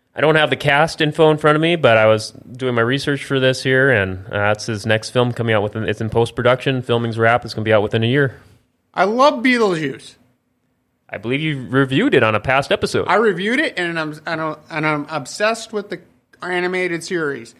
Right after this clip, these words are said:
Speaker 2: I finally, uh, it's about time they made Beetlejuice two,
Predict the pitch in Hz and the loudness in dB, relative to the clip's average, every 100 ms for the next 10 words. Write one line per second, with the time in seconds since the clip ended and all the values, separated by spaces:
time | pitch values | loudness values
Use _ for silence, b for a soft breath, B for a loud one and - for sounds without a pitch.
0 | b b b 147 143 - 190 196 214 202 | b b b -14 -14 -4 0 0 -2 -4
1 | 196 147 156 135 - 127 - 185 190 185 | -6 -8 -6 -6 -4 -4 2 2 2 -2
2 | 180 175 170 170 165 156 156 127 151 147 | -2 -2 -2 -6 -6 -6 -8 -6 -6 -4
3 | 135 135 123 - - 113 | -4 -6 -8 -8 -8 -8